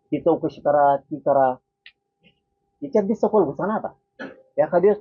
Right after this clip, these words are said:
एक प्रामाणिक म्हणून सांगतो, नागरिक म्हणून तुमचं सुद्धा काही निघू शकतो.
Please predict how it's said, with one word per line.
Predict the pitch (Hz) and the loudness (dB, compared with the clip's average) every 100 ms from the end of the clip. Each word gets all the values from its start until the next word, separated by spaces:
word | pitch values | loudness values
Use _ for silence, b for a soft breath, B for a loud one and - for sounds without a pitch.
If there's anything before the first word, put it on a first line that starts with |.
| - _ _ _ _ _ _ _ _ - - - - - - - | -6 _ _ _ _ _ _ _ _ -20 -18 -16 -16 -16 -10 -2
एक | 233 | 0
प्रामाणिक | - 226 294 294 | 2 4 4 4
म्हणून | 214 185 160 | 2 0 0
सांगतो, | 131 117 - - _ | -2 -4 -8 -10 _
नागरिक | 131 135 139 120 | -2 -2 -2 -4
म्हणून | 117 - - _ - _ - | -6 -8 -12 _ -20 _ -4
तुमचं | 190 196 | -2 -2
सुद्धा | 196 240 | 0 0
काही | 214 180 | 2 0
निघू | 165 135 | 0 -2
शकतो. | 139 127 - 135 - | -4 -8 -6 -8 -10